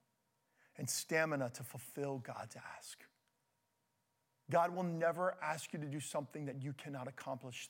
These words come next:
through his power and presence. Just like Noah. "Noah, I'm not gonna ask you to build a boat. I'm not gonna ask you to go round up all the animals.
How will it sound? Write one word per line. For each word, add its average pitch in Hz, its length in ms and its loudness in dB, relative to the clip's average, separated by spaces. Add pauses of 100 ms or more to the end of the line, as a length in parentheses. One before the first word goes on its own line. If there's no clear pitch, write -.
through 147 440 2
his 143 280 -2
power 135 440 -2
and 135 180 -10
presence. - 680 -12 (1000)
Just - 220 0
like 160 160 2
Noah. 165 380 4 (1120)
"Noah, 196 240 8
I'm 180 100 4
not 196 180 4
gonna 196 200 4
ask 170 320 2
you 165 80 -2
to 160 40 -2
build 160 260 2
a 135 40 0
boat. 151 540 -2 (760)
I'm 165 60 2
not 190 180 8
gonna 208 200 6
ask 185 280 8
you 196 60 2
to 170 80 4
go 175 140 8
round 165 320 8
up 160 100 2
all 190 140 10
the 170 140 2
animals. 170 680 2